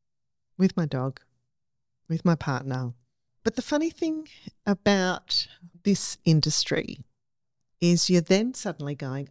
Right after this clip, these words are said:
"I'm on a fifty to sixty hour week. I'm home on a fifty to sixty hour week." So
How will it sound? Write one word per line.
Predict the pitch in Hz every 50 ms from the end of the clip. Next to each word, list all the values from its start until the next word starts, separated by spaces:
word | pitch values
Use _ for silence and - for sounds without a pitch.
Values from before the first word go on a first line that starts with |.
| _ -
"I'm | - 277 302 233 175
on | 147 113
a | 131 131
fifty | - - - - - - 156 151
to | - 151
sixty | - - - - - - - 156 147
hour | 143 143 147 -
week. | 147 170 208 240 - - - - - _ _ _ _ _ _ _ -
I'm | 175 151 139
home | 131 - 185 208 233 180 151 156 208 240 - _ _ _ -
on | 175 175 160
a | 135
fifty | - - 160 147 - - 139
to | - 127
sixty | - - - - - - - - -
hour | 123 123 - - 127
week." | - - 107 - - - - - - _ _ _ _
So | - - - - 190 180 170 170 170 165